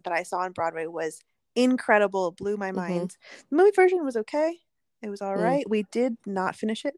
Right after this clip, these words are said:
Speaker 1: <laughs> because we got bored. It's
Speaker 2: So
Speaker 1: a
Speaker 2: it was
Speaker 1: little
Speaker 2: a
Speaker 1: bit
Speaker 2: movie,
Speaker 1: long.
Speaker 2: it was a movie musical. This is not a thing I'm really aware of.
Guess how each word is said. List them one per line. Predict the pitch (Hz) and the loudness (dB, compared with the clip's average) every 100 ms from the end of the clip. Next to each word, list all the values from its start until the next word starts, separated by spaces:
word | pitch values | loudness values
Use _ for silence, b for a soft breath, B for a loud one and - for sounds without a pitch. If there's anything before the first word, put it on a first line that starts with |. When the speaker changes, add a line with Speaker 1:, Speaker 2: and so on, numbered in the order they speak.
| _ | _
Speaker 1:
<laughs> | - | -4
because | - - - | 2 2 4
we | 339 | 4
got | 285 240 | 4 6
bored. | - 571 453 285 - - _ - B B | 4 4 -16 -16 -16 -18 _ -16 B B
It's | B 233 | B 4
Speaker 2:
So | 214 | 6
Speaker 1:
a | |
Speaker 2:
it | |
was | 214 | 6
Speaker 1:
little | 214 220 | 4 2
Speaker 2:
a | |
Speaker 1:
bit | 240 240 | 0 -2
Speaker 2:
movie, | 240 | -4
Speaker 1:
long. | 220 - | -6 -4
Speaker 2:
it | |
was | 214 220 | -2 0
a | |
movie | 220 220 214 208 | 0 -2 -2 -4
musical. | 180 170 160 143 92 | -2 -4 -2 -4 -2
This | 180 | -4
is | 208 | -4
not | 185 170 | -4 -4
a | |
thing | 170 143 139 | -6 -10 -8
I'm | 139 | -8
really | 131 113 113 | -8 -10 -10
aware | - - - | -14 -12 -12
of. | - - | -12 -16